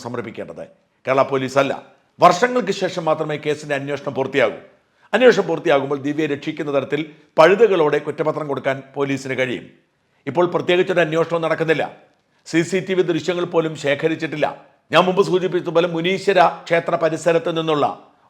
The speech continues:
ഓട്ടോ യാത്ര, ഇതൊന്നും പുറത്ത് വന്നിട്ടില്ല. എന്തായാലും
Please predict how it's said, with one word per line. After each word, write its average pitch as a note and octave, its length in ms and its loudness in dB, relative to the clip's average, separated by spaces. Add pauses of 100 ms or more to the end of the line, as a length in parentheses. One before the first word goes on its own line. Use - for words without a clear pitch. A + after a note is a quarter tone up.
(100)
ഓട്ടോ E3+ 200 4 (100)
യാത്ര, C#3+ 220 6 (720)
ഇതൊന്നും G#3+ 380 8
പുറത്ത് F3+ 260 2
വന്നിട്ടില്ല. C#3+ 380 -2
എന്തായാലും D#3+ 300 2